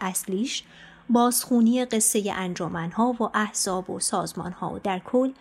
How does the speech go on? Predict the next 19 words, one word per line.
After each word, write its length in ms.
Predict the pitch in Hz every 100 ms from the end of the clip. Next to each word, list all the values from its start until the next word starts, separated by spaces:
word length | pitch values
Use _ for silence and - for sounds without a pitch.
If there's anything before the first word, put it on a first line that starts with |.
| - - _
جمع‌های 580 | 226 233 233 233 262 254
ایرانیه. 520 | 247 208 165 156 165 - _ _ _ _ _ - -
از 220 | 247 247
محافل 400 | 254 269 269 269
سیاسی 500 | 277 - 226 214 233
گرفته 600 | 208 196 170 - 247 269
تا 320 | 269 254 220 -
ادبی 460 | 202 196 175 202 214
و 80 |
فرهنگی 600 | 208 208 190 185 175 175
و 40 | 185
اقتصادی. 680 | 185 - - - 165 - - _ _ _ _ _ -
قصه‌ای 420 | 208 - 233 220
از 200 | 202 -
شکلگیری 520 | 190 180 - 175 175
جمع‌ها، 600 | 170 190 - 170 214 262 - _ _ _ _
رویاهایی 540 | 247 226 202 185 208 226
که 140 | 233
داشتن 560 | 208 208 - 190 175